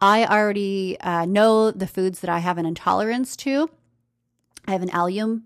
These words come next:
intolerance, which means I don't eat things like garlic, onions, shallots. I am un-,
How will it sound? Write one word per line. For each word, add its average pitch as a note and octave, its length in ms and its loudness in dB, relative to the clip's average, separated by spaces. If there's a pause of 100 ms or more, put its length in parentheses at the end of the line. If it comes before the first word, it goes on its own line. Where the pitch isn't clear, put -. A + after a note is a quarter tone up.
(100)
intolerance, G#3+ 680 0
which - 200 -8
means F3+ 200 -2
I E3+ 80 -2
don't F3 460 -4
eat F#3 220 -10
things F3 280 -6
like D#3+ 200 -8
garlic, F3 600 -8 (100)
onions, G#3 680 -4
shallots. - 760 -4 (640)
I F3 600 0
am F3+ 140 -4
un-, F3 140 -4